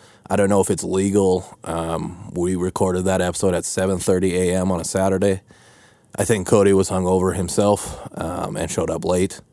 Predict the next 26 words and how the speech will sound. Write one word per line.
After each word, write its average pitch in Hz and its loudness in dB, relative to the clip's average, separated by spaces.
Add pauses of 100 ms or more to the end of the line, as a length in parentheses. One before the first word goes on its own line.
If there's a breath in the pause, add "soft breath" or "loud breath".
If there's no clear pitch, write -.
(460 soft breath)
And 90 -2
then 92 0
he 101 -2
proceeded 95 2
to - -8
pour 90 0
nine 90 -2
beer 85 -4
flight. 76 -6
So, - -10 (680 soft breath)
also, 92 2
fuck - 2
you, 131 8
Cody. 123 8
<laughs> - -4
That's 90 -6
a, 90 0
that's 92 -4
a 95 -4
grind 90 0
and 92 -2
a 92 -2
half 87 -2
for 95 -4
me. 85 -4 (680 soft breath)
Um, 80 -2